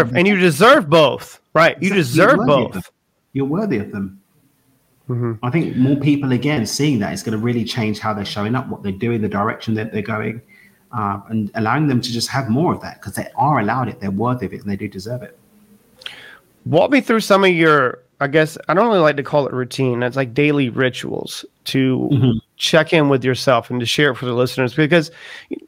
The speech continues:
Speaker 2: I, they hear me say a lot of stuff and they hear other guests that come on and, and hear it in their perspective. But
Speaker 1: Mm-hmm.
Speaker 2: hearing it coming from someone like you that has put in a lot of work with a lot of different types of personality types and energy levels and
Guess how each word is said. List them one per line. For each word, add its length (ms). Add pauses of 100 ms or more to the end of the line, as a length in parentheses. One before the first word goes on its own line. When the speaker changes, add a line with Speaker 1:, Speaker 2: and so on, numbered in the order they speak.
Speaker 2:
I, 260
they 200
hear 220
me 180
say 280
a 100
lot 260
of 80
stuff 360
and 80
they 80
hear 360
other 200
guests 320
that 100
come 260
on 340
and, 280
and 220
hear 300
it 220
in 140
their 120
perspective. 840 (720)
But 140
Speaker 1:
Mm-hmm. 80
Speaker 2:
hearing 260
it 160
coming 240
from 160
someone 340
like 240
you 200
that 180
has 400
put 180
in 140
a 60
lot 180
of 100
work 300
with 100
a 40
lot 220
of 100
different 260
types 220
of 80
personality 580
types 380
and 160
energy 340
levels 420
and 160